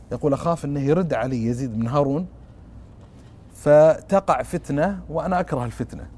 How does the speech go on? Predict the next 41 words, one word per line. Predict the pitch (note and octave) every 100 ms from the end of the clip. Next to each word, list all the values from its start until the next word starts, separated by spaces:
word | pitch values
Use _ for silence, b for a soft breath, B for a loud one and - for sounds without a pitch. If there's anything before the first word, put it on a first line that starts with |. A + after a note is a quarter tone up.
| - - - - - -
إن | A#2
لو | B2+ D3 C3
تكلمت | B2 C#3+ B2+ A2+ G#2 - - -
وترد | A2+ A#2 C3 F#3 D3
علي | C#3 C#3
يزيد | B2+ B2 B2
بن | B2
هارون | A#2+ A#2+ D#3+ G3+ B B B B B B
سيقع | C#3+ D#3+ C#3+ A#2
اضطراب، | A#2 B2+ A#2+ C3+
ستقع | C3+ B2 - G#2+
فتنة | C#3+ G#2 G2+
بين | C#3 D3+
الناس، | C#3 C3 G3+ A3
وأنا | G3
أكره | D3 A2+
الفتنة، | G2 F#2+ G2+
ما | B2+
ودي | D3 C#3 C3 D3+
أنه | C3 B2
يحرك | A#2 C#3 B2 A#2
ساكن." | - G#2+ - E2+ F#2+
هذا | C3+ D3 D3 - B B B -
إلى | C3+ C3 A#2 -
يزيد | A#2 A#2+ B2+ B2
بن | G#2+
هارون. | G#2 F#2+ F2 - B B B
فالرجل | D#3+ G3 F#3 F#3 A#3 G#3
هذا | F#3+ G3
قال: | - G3
أنا | F#3+ G#3
أكفيك | F3 - F#3+ -
يزيد | A2+ A2
بن | F#2+
هارون، | F#2+ G2+ D3
أنا | E3+ D#3+
اللي | B2 B2
أقنع | C3 - G#2+
يزيد | A2 A2+
بن | G#2+
هارون | A2+ A2+ G2